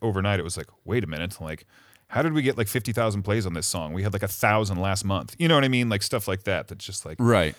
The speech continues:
Speaker 1: suddenly it just, suddenly it just goes. And they made that shit in their bedroom, man. Like, they bought,
Speaker 2: crazy.
Speaker 1: you know, Ozone and some Waves plugins and just went to town. You know what I mean? Like, whatever.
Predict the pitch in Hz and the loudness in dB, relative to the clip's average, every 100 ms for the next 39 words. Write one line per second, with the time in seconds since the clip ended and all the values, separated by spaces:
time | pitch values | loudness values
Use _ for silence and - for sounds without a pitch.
0 | - - - - 87 95 92 92 - - | -12 -8 -6 -4 -2 -2 -2 -4 -6 -8
1 | _ _ - _ - - - - 101 98 | _ _ -20 _ -20 -20 -8 -2 0 2
2 | 98 95 117 107 123 123 120 123 135 127 | 0 0 0 2 2 4 2 0 -2 -4
3 | _ - - 143 143 160 143 - 147 160 | _ -12 -8 -8 -4 -4 -6 -4 -2 0
4 | 87 82 80 87 123 139 98 80 92 104 | 0 -2 0 0 0 0 -4 -6 -4 -2
5 | 101 101 - _ - 95 95 107 82 98 | -2 -4 -18 _ -8 0 2 4 2 2
6 | 71 73 _ 92 104 107 110 - 110 117 | 0 -4 _ -8 -2 0 0 4 4 6
7 | 123 123 127 127 90 87 - - - - | 4 4 4 2 0 -2 -6 -20 -20 -20
8 | - - - 101 95 95 98 - _ _ | -20 -6 -2 0 0 0 -4 -16 _ _
9 | _ - - 90 113 120 117 - 135 127 | _ -20 -16 -2 4 6 4 4 6 6
10 | 123 131 147 147 - 104 123 - 110 123 | 8 6 6 2 2 2 4 4 4 2
11 | - 104 110 127 107 92 110 107 104 104 | 2 4 6 8 6 4 2 4 4 4
12 | 101 107 92 104 113 113 110 92 | 2 0 -4 -2 0 0 0 -4